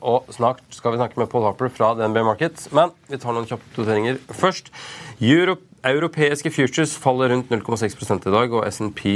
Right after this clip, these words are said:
five hundred-indeksen endte ned null komma femtito prosent,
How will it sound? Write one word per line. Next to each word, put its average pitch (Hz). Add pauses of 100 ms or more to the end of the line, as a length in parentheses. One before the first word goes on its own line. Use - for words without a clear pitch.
(160)
five 90
hundred-indeksen 87
endte 92
ned -
null 92
komma 95
femtito 95 (100)
prosent, 175